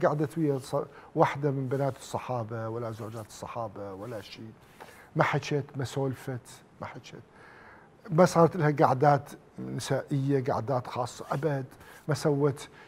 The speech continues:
شيء، قعدة عصرية، كليتشة وما أدري شنو، ما قعدت حكت، ما طبخت ويا صديقاتها، ما، ماكو، ما قعدت تجي، آه، زارتها وحدة وح-، هي زارت، ماكو. زين، هذا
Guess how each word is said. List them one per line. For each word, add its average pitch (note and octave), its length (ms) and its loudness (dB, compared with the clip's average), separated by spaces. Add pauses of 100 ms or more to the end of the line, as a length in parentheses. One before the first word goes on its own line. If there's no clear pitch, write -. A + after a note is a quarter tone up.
شيء، D3+ 520 4
قعدة B2+ 220 4
عصرية، B2+ 720 0 (300)
كليتشة C#3+ 460 4
وما B2 140 0
أدري B2 120 -4
شنو، B2+ 400 -8 (360)
ما D#3 220 6
قعدت C#3+ 280 4
حكت، C#3+ 400 -2 (180)
ما F3 60 4
طبخت D#3+ 460 0
ويا D#3 140 2
صديقاتها، C#3+ 840 0 (420)
ما، F#3 220 6
ماكو، G#3 520 12 (420)
ما E3+ 100 8
قعدت D#3+ 400 8
تجي، F3 380 -2 (300)
آه، - 520 2 (160)
زارتها D#3+ 560 12
وحدة D#3+ 340 4
وح-، D3+ 240 4
هي E3 240 6
زارت، D3+ 280 6 (260)
ماكو. G#3+ 440 12 (880)
زين، C#3+ 220 4
هذا F#3+ 400 6